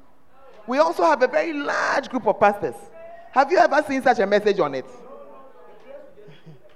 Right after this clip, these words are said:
What's the maximum size of the WhatsApp group? Two hundred and fifty-six it used to be. I don't know. Yeah.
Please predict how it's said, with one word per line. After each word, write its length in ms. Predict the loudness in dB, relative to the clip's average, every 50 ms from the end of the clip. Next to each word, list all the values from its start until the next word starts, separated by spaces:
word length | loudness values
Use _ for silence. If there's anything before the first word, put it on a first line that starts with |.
| -20 -20 -20 -20 -20 -20 -20 -18 -6
What's 260 | -2 0 0 2 2
the 100 | 0 0
maximum 500 | 0 -2 -4 -4 -6 -6 -4 -4 -4 -2
size 240 | 0 0 0 0 0
of 100 | -2 -4
the 80 | -2 0
WhatsApp 360 | 0 0 0 -2 -2 -4 -4
group? 200 | -6 -12 -12 -12 -16 -20 -20 -20 -20 -20 -20 -20 -20 -20 -10
Two 120 | -4 -2 -2
hundred 180 | 0 0 0
and 120 | -2 -2 -4
fifty-six 540 | -8 -12 -12 -12 -12 -10 -12 -12 -12 -12
it 120 | -14 -14 -14
used 180 | -14 -14 -14
to 60 | -14 -14
be. 240 | -14 -10 -8 -8
I 100 | -6 -6
don't 160 | -6 -8 -8 -8
know. 140 | -10 -12
Yeah. 220 | -10 -10 -10 -10